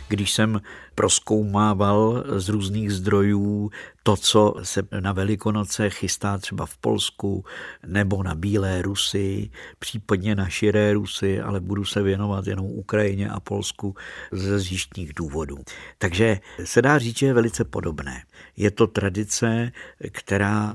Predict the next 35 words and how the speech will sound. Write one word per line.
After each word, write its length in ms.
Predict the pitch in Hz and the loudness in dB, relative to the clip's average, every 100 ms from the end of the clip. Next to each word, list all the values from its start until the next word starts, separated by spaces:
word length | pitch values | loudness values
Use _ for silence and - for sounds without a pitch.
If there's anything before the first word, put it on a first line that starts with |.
| 113 | 0
je 320 | 107 107 95 | 2 4 2
letitá 720 | 90 95 104 98 98 95 - - | 0 0 -2 -2 -2 -2 -6 -8
a 100 | - | -12
která 440 | - - 139 151 143 | -12 -2 0 0 -2
spočívá 600 | - 113 - 127 139 135 | -4 -6 -4 -4 -2 -4
v 80 | - | -2
tom, 240 | 104 107 - - - - | 0 0 -4 -14 -18 -12
že 220 | 87 87 104 | -6 0 2
vlastně 380 | 107 - - | 2 2 -4
na 100 | 82 | -2
Velký 340 | 110 120 113 110 | 2 2 2 -4
pátek 720 | - 104 104 98 104 104 - | 0 0 0 0 -2 -2 -2
je 120 | 95 | -4
Velký 340 | 95 107 - 95 | 0 0 -2 -10
půst 720 | - 117 120 127 - - - - - - | -6 -2 -2 -4 -6 -10 -16 -20 -18 -14
a 60 | |
ten 200 | - 95 | -4 -4
se 120 | 92 90 | -4 -4
dodržuje 800 | 90 101 98 104 110 104 107 110 - - | -2 0 0 2 4 2 -2 -8 -14 -16
a 80 | - | -12
maximálně 680 | 80 90 - 113 107 104 107 | -10 -6 -2 2 2 2 0
se 180 | - 104 | -2 -4
jí 240 | 101 95 | -4 -4
ryba 520 | 80 76 90 82 82 - | -6 -6 -6 -6 -10 -12
nebo 240 | 80 76 | -12 -12
jenom 220 | 78 82 85 | -12 -12 -12
chléb. 460 | - 78 73 - - - _ - - - - | -12 -10 -10 -12 -18 -20 _ -20 -18 -18 -8
A 140 | - | -6
potom 480 | 92 107 127 123 104 | -4 0 2 2 -2
v 80 | - | -6
sobotu 560 | - 92 107 101 117 113 | -4 -2 -2 0 2 4
je 280 | 117 107 - | 4 2 -2
ještě 440 | 110 110 - - | 0 0 0 -2
pořád 540 | 135 110 104 101 110 - | -2 -2 -2 -2 -4 -6
půst, 560 | - 95 98 - - | -8 -8 -8 -10 -10